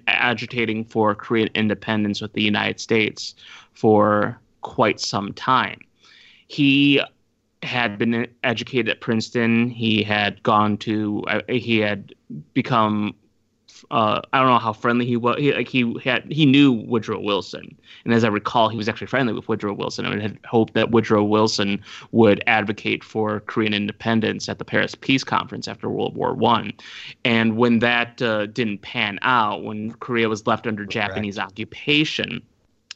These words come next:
Speaker 1: it kind of, that, it kind of marked this beginning of Kore-, of the, of, of Korean leaders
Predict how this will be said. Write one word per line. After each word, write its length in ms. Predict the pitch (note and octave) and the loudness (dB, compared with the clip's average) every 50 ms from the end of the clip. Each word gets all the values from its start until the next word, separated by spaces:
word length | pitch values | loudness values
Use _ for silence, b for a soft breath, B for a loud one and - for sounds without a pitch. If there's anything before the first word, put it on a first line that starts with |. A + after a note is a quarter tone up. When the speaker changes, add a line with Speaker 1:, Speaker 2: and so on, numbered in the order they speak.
| _ _ - - | _ _ -6 -4
Speaker 1:
it 260 | A#2 A2 A#2 A#2 _ _ | -2 -2 -4 -6 _ _
kind 280 | - - C3 C#3 C#3 | -6 -2 -2 -2 -2
of, 80 | - C#3 | -2 -4
that, 240 | C3 B2+ - _ _ b b b b C#3+ b _ - | -4 -4 -4 _ _ b b b b -20 b _ -10
it 240 | D#3 C#3 - _ | -10 -10 -10 _
kind 200 | - - - F#3 | -16 -12 -8 -8
of 160 | E3+ D#3 C#3+ D3 _ _ _ _ | -8 -8 -10 -14 _ _ _ _
marked 460 | F3+ D3+ B2 B2 B2+ C3 B2+ - - | -6 0 2 4 4 4 2 -2 -8
this 160 | C#3 A#2+ - | -8 -8 -8
beginning 420 | - - A#2+ A2 A#2+ A#2 A#2+ A#2+ A2+ | -6 -8 -6 -4 -2 -2 -2 -2 -4
of 140 | G#2+ - - | -6 -8 -10
Kore-, 240 | - - - C#3 | -14 -8 -8 -6
of 160 | - C3+ B2 A2+ | -6 -6 -6 -4
the, 180 | A#2 A2+ A#2+ - | -6 -6 -4 0
of, 200 | C#3 B2+ G#2+ A#2 C#3+ - - _ _ _ - C#3+ | 0 0 0 -2 -8 -20 -20 _ _ _ 0 0
of 180 | C3+ A2 A2+ - C3+ C#3 _ _ _ - _ _ _ _ - - | 0 0 -2 -10 -16 -16 _ _ _ -20 _ _ _ _ -16 -12
Korean 360 | - - D#3+ D#3 D3 C3 A2+ | -2 2 2 4 4 4 4
leaders 600 | A2+ A#2 B2 B2 C3 C#3 D3+ D3+ C#3+ - - - | 4 2 2 2 2 0 0 0 -2 -6 -12 -14